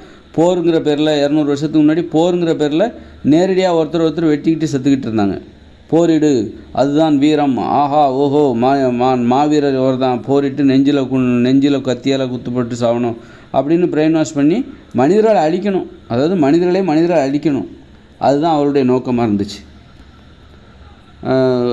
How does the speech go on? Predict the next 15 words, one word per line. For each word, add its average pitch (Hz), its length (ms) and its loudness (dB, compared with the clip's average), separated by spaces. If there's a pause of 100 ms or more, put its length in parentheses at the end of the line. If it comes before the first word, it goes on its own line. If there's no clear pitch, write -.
(160)
அதனால 160 340 2
வந்து 165 240 0 (420)
அப்புறம் 175 280 -2
பார்த்தீங்கன்னா, 170 400 2 (300)
சரி, 175 240 4
இப்போ 190 240 -2
பார்த்தீங்கன்னா 175 440 2
நேரடியா 175 460 2
போரிடுவதற்கு 165 560 2
யாருமே 151 360 2
தயாரா 139 300 0
இல்ல, 113 140 -2 (320)
மனிதர்களுக்கு 147 540 2
பயம் 143 200 0
வந்துருச்சு, - 360 -4